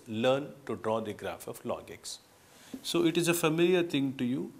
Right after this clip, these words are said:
If I am not wrong, you have studied this several times in physics, mathematics and all.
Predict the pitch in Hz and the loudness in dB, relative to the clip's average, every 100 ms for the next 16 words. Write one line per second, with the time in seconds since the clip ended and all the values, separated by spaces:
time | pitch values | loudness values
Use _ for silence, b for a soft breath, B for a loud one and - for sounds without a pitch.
0 | - - - 113 101 120 143 143 135 131 | -16 -12 -8 -6 -4 -2 -2 -2 -2 0
1 | 113 - - 101 120 120 110 107 101 98 | -2 -4 -6 -4 -2 -2 -4 -6 -6 -6
2 | 101 95 120 156 - - B B B B | -8 -6 -6 -6 -8 -16 B B B B
3 | 95 92 - 110 107 104 - - 95 - | -8 -6 -4 -2 -4 -4 -8 -8 -12 -8
4 | 101 90 95 - 92 90 127 180 | -6 -6 -8 -8 -8 -6 -6 -6